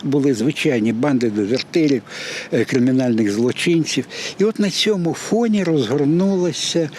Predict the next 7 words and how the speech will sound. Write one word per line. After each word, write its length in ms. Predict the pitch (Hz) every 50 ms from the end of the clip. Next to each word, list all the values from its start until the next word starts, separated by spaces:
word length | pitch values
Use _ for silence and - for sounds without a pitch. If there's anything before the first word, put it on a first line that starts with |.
| - - - - - - - -
е, 640 | - 131 131 127 127 127 127 127 127 127 127 127 120
страшенна 1500 | 107 - - - - 127 131 120 - - - - - 185 190 202 190 185 185 185 180 180 175 170 170 170 165 165 165 - -
отака, 640 | 147 135 - - - 117 - - - 147 156 165 151 - - - - - - - -
як 140 | 139 -
поляки 520 | - - 139 127 135 151 143 - - 113 - -
кажуть, 520 | - 147 151 165 123 120 131 - - - -
різанина. 1080 | 131 123 120 131 147 135 117 139 143 135 139 135 135 131 123 107 90 85 170 170 160